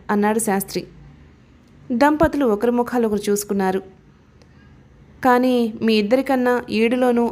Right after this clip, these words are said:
అనుభవంలోనూ పెద్దవాణ్ణి. పెద్దవాడనే గౌరవం ఉన్నా మీరు నాకు ఇవ్వకపోరు. ఒక్క సంగతి, నా జీవితం మీకేమీ తెలియదు కదూ? నాకు బంధువులంటే మన చుట్టూ రోజూ తిరిగే వాళ్లే సుమండి. అసలు సంగతి ఇలాంటి సంఘటనలే నన్ను జీవితంలో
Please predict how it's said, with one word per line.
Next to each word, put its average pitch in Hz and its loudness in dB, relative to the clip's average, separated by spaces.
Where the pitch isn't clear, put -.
అనుభవంలోనూ 233 0
పెద్దవాణ్ణి. 196 -2
పెద్దవాడనే 285 0
గౌరవం 240 2
ఉన్నా 226 0
మీరు 214 0
నాకు 208 -2
ఇవ్వకపోరు. 202 -2
ఒక్క - -4
సంగతి, 214 -2
నా 269 2
జీవితం 277 0
మీకేమీ 220 0
తెలియదు 226 2
కదూ? 226 -2
నాకు 302 0
బంధువులంటే 254 0
మన 214 -2
చుట్టూ 233 -2
రోజూ 214 0
తిరిగే 254 -2
వాళ్లే 240 2
సుమండి. 240 -2
అసలు 208 2
సంగతి 254 0
ఇలాంటి 220 0
సంఘటనలే 220 0
నన్ను 214 2
జీవితంలో 233 2